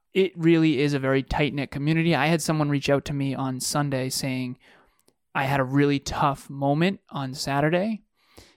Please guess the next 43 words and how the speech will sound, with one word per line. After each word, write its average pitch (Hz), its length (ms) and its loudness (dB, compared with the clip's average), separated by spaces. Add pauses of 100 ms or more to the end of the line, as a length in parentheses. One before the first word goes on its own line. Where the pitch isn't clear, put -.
uh, 135 260 2
with 131 160 0
my 127 100 -4
partner, 196 560 0
and 139 320 -2
I 131 60 -2
was 135 140 -4
really 135 160 0
going 131 240 -2
through 151 200 4
it, 127 100 0
and 135 140 -8
book 147 200 -2
club 135 220 -4
was 131 120 -6
there 131 180 -2
for 131 160 -6
me." 123 260 -8 (280)
So 127 220 -2
thank 147 240 -2
you 156 80 0
so - 180 0
much 143 180 -2
for 143 120 -6
creating, 131 440 -4
and 127 80 -4
this 131 140 -6
is 131 100 -6
her 139 140 0
words, 131 260 2
not 131 200 -4
mine, 123 260 -4
"Thank 143 240 -2
you 147 80 0
so 147 140 -4
much 135 200 -4
for - 120 -12
creating 131 400 -4
such - 200 -10
a 160 40 -10
safe 127 320 -2
space." - 460 -10 (420)
So 139 400 0